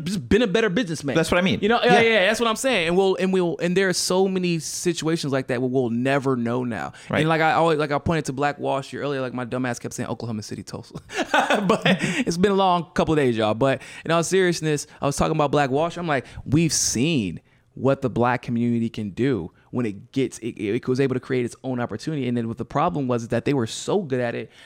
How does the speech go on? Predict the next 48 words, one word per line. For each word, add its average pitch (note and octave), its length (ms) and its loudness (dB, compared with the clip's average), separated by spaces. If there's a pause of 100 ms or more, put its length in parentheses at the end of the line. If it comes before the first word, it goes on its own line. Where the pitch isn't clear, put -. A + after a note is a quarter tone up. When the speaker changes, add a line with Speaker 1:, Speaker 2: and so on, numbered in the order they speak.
(100)
Speaker 1:
that D3 140 -4
they C3+ 100 -2
kept - 300 -6
having C#3 340 -2
it - 260 -8
burned C#3+ 520 -2
down B2 520 -2 (320)
by A#2+ 140 0
people A#2+ 580 -2 (280)
who B2+ 160 2
didn't. C#3+ 220 2
And D3 140 0
then, D#3+ 140 0
uh, C#3+ 160 -2
so D#3 400 2 (180)
y-, C#3 240 -6
Speaker 2:
Right. B2 200 4
Speaker 1:
did E3+ 80 4
Speaker 2:
So F#3 100 4
you're D3 80 6
Speaker 1:
everybody, D#3+ 200 6
Speaker 2:
asking - 180 0
me E3 100 2
Speaker 1:
did D#3+ 60 6
Speaker 2:
what F3+ 100 8
I C#3+ 140 6
would C3+ 80 4
Speaker 1:
everybody F#3+ 260 6
Speaker 2:
do. E3 60 -4
Speaker 1:
burn F#3 240 4
the F3 80 2
city G3 240 2
down? G3 320 2 (260)
No. A2+ 400 2 (180)
But A#2 120 0
how C#3+ 180 2
many D3+ 220 2
people C3 320 2
watched A2+ 320 0
it G#2 60 0
happen G#2 300 0
and F#2 120 -6
didn't F#2+ 160 -2
do D#2+ 120 -4
anything - 220 -10
about C#2 240 -6
it? - 220 -16
Speaker 2:
Right. F#2+ 200 -4